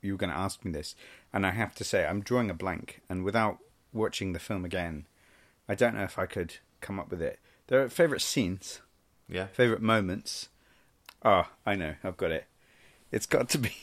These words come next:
Speaker 1: <laughs> and I don't know if I'm gonna quote it correctly. It's got to be the time when he's talking about the feeling of how good it is.
Speaker 2: So I've got it
Speaker 1: Bo-,
Speaker 2: here.
Speaker 1: bodybuilding. Oh, you do have it. Great.
Speaker 2: He's talking about,
Speaker 1: So say
Speaker 2: um,
Speaker 1: it.
Speaker 2: right, so he's talking about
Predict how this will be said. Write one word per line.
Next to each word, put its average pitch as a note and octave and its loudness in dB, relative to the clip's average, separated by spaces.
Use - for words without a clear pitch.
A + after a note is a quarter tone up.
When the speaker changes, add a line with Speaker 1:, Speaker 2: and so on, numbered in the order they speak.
Speaker 1:
<laughs> - -12
and B2 8
I C3+ 8
don't C#3 10
know A#2 4
if A2 0
I'm A#2 0
gonna G#2 -2
quote A2 0
it - -10
correctly. F#2 -4
It's - -12
got D3 6
to B2 2
be A#2 6
the G#2 0
time F#2+ -4
when A2 0
he's G#2 0
talking A2+ 0
about G#2 0
the G#2+ 2
feeling A#2 0
of G#2+ -4
how G#2 -4
good A2 4
it G#2 -4
is. G#2+ -4
Speaker 2:
So F#2 2
I've F#2+ 6
got G#2 10
it E2+ 4
Speaker 1:
Bo-, F2+ 2
Speaker 2:
here. E2 4
Speaker 1:
bodybuilding. A#2 4
Oh, C3+ 8
you A#2 8
do C3 6
have A#2 0
it. - -6
Great. G2 0
Speaker 2:
He's A#2+ -2
talking C#3 4
about, A2 4
Speaker 1:
So A2 -2
say G2+ 6
Speaker 2:
um, - 0
Speaker 1:
it. - -12
Speaker 2:
right, E2 0
so G#2 -2
he's G#2+ -4
talking C#3+ 2
about G#2+ 0